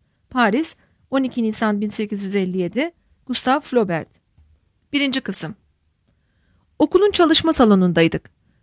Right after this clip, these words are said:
Kapı açılıp içeri müdür girdi. Arkası sırada setre pantolon giymiş bir yeni öğrenciyle bir de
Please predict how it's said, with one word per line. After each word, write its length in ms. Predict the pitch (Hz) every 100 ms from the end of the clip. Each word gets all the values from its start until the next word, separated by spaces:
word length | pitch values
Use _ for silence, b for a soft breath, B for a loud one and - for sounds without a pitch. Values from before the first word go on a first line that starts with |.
| -
Kapı 240 | 294 359
açılıp 340 | 294 277 262
içeri 300 | 247 - 240
müdür 240 | 226 214 220
girdi. 480 | 196 185 - 254 359 _ _ _ _
Arkası 420 | 240 262 285 294
sırada 420 | 269 277 262 311
setre 360 | 294 294 - 311
pantolon 500 | 277 254 254 240 233
giymiş 380 | 208 233 294 -
bir 120 | 247
yeni 300 | 233 240 262
öğrenciyle 600 | 208 202 196 196 190 185
bir 200 | 208 202
de 220 | 233 330